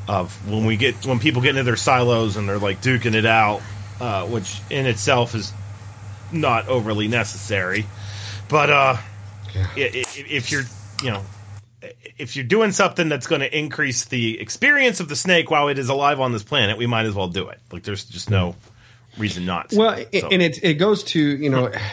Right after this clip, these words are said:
Speaker 2: like, the, the studying of it, you know, on, on your end, where even if we as hobbyists can't see a change in behavior, that doesn't mean that the light cycle's not doing something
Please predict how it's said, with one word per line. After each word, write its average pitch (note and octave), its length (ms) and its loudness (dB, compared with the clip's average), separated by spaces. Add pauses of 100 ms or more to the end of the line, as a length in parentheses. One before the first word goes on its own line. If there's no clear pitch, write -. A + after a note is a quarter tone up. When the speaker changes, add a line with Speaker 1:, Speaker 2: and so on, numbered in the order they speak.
(480)
Speaker 2:
like, B2+ 200 0
the, A2 260 -2
the A#2 100 2
studying D#3 460 2
of A#2+ 120 2
it, B2+ 140 -2
you B2 60 4
know, A#2+ 160 4
on, A#2+ 260 2
on B2 100 4
your E3 200 4
end, B2 260 4 (340)
where C3+ 640 4 (640)
even A3 260 4
if D3+ 180 0
we D3+ 300 4
as G#2 160 2
hobbyists C#3+ 720 0
can't C3 360 0 (380)
see - 260 0
a G#2+ 40 4
change C3 440 4
in A2+ 140 6
behavior, C3+ 680 2 (760)
that B2 280 2
doesn't D#3 360 4
mean D3+ 380 4
that B2 320 2
the A2+ 80 0
light C3 240 4
cycle's B2 400 2
not A#2+ 400 2
doing B2+ 260 4
something A2+ 720 2